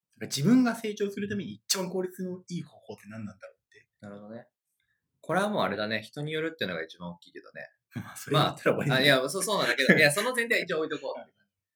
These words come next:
Speaker 2: 佐藤かちなみにどういうのが効率的だと思うんですか、今。
Speaker 1: 人に聞く。
Speaker 2: あー、いいね、いいね。
Speaker 1: もう、うん、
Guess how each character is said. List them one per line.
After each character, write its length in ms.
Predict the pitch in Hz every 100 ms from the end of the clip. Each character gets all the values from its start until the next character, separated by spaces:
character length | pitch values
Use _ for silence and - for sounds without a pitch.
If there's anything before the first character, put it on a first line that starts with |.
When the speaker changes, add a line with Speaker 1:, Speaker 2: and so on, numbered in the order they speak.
| _ _ _ _ _ _ -
Speaker 2:
佐 120 | 254 262
藤 120 | 262
か 120 | 92
ち 80 | 95
な 100 | 90
み 120 | 85
に 120 | 87
ど 120 | 113
う 80 | 113
い 60 | 90
う 40 |
の 80 | 78
が 80 | - -
効 160 | 85
率 160 | 85 -
的 120 | 85
だ 80 | 80
と 100 | -
思 80 | -
う 40 |
ん 40 | _
で 80 |
す 100 | _
か、 100 | -
今。 100 | - - _ _ _ _ 110
Speaker 1:
人 240 | - 113
に 140 | 104
聞 140 | - -
く。 220 | 101 - _ _ _ _ _
Speaker 2:
あ 400 | 104 101 87 85
ー、 40 | 101
い 100 | 95
い 40 |
ね、 160 | - -
い 80 | 73
い 40 |
ね。 200 | - _ 123
Speaker 1:
も 180 | 117
う、 120 | 110 _ _ _ _ _
う 60 | 127
ん、 140 | 117